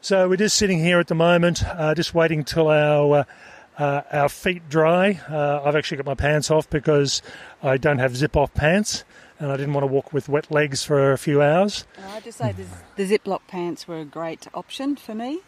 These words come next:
Speaker 2: Thank you very much.
Speaker 1: Yeah, and I think that probably would be a good option. If you got shorts on, I think you'd be fine. If you've got Ziploc pa-, zip pants where you can pull the, the bottoms of the pants off, I think you'd be fine. Uh, I took the shoes off. The,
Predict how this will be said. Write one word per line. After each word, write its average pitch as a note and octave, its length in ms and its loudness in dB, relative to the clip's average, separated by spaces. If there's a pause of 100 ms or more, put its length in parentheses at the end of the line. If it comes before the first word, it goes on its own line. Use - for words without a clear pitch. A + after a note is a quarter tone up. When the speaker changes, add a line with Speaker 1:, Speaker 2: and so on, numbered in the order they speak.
Speaker 2:
Thank A#3 180 -18
you G#3 60 -20
very A#3 160 -16
much. - 300 -16
Speaker 1:
Yeah, E3+ 300 2
and D#3+ 100 2
I D#3+ 40 4
think F#3+ 180 -2
that E3 140 2
probably D3+ 240 2
would D3 200 0
be D3 140 2
a C3+ 40 -2
good C#3+ 180 -2
option. C#3+ 300 -2
If C3 100 -6
you D#3 80 2
got E3+ 180 2
shorts D#3 440 2
on, D#3 280 2 (260)
I C#3+ 40 -8
think D#3+ 160 -4
you'd D3+ 80 -4
be C#3+ 100 -6
fine. D#3 500 2 (320)
If - 120 -4
you've D3 100 0
got D3+ 200 2
Ziploc D3 440 0
pa-, D3 280 0
zip C#3 180 -2
pants D#3+ 380 -2
where D3+ 120 2
you D3 100 0
can C#3+ 160 -2
pull D#3 180 0
the, C#3 160 2 (300)
the D#3 100 0
bottoms C#3+ 380 0
of C#3 100 0
the - 60 -6
pants D3+ 240 0
off, D#3 160 0
I - 20 0
think D3 120 0
you'd C#3+ 80 -2
be C#3+ 40 -2
fine. D3+ 460 2 (480)
Uh, C#3+ 260 2
I D#3 80 2
took G#3 200 -2
the C#3+ 100 -6
shoes D#3+ 320 0
off. D#3 240 0
The, D3+ 220 0